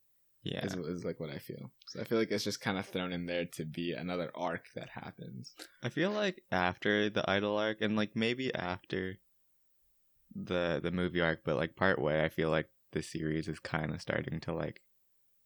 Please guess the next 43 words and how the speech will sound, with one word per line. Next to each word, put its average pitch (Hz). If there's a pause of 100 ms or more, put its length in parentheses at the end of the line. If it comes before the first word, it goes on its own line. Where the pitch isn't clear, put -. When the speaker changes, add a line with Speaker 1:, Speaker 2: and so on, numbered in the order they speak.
Speaker 1:
you 101
can 113
feel 104
it's 87
reaching 80
an 73
end, 76 (300)
or 78
trying 78
to 80
reach 82
an 87
end. 90 (640)
Speaker 2:
Yeah, 95 (120)
and 123
I, 143
I -
feel 185
like, 185 (640)
so, 135 (180)
um, 135
again, 131
like, 139
after 156
the 139
movie 110
arc, 107
it's 101
mostly, 95
like, -
a 87
lot 92
of 87
filler, 87 (500)
which -
makes 113
me 107
very 98
sad 90
'cause -
I 87
love 87
this -